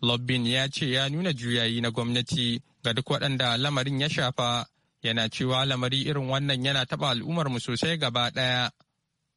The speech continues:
Jihar Florida da ke Amurka ta shigar da ƙarar gwamnatin shugaba Joe Biden, tana ikirarin cewa manufofin shige da fice ba sa bisa doron doka. Attorney General ta jihar Florida, Ashley Moody, ta sanar da ƙarar jiya Talata.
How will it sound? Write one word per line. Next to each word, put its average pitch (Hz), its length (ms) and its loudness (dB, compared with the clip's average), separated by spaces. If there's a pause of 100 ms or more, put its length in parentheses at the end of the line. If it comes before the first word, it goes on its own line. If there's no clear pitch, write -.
(340)
Jihar 185 280 2
Florida 202 460 2
da 185 100 2
ke 143 220 0
Amurka 175 380 0
ta 160 160 0
shigar 196 240 -2
da 196 320 0
ƙarar 175 280 0
gwamnatin 185 420 0
shugaba 147 460 0
Joe 170 180 0
Biden, 123 500 0 (300)
tana 127 260 0
ikirarin 127 520 0
cewa 117 520 0 (320)
manufofin 120 520 0
shige 131 260 0
da 131 100 -2
fice 131 260 -2
ba 143 160 2
sa 135 180 0
bisa 147 240 0
doron 139 380 0
doka. 123 500 0 (600)
Attorney 117 380 0
General 127 260 0
ta 135 260 0
jihar 151 360 0
Florida, 131 640 0
Ashley 139 420 0
Moody, 120 500 -2 (220)
ta 113 160 -2
sanar 120 280 -2
da 123 220 0
ƙarar 135 300 0
jiya 135 260 -2
Talata. 120 640 0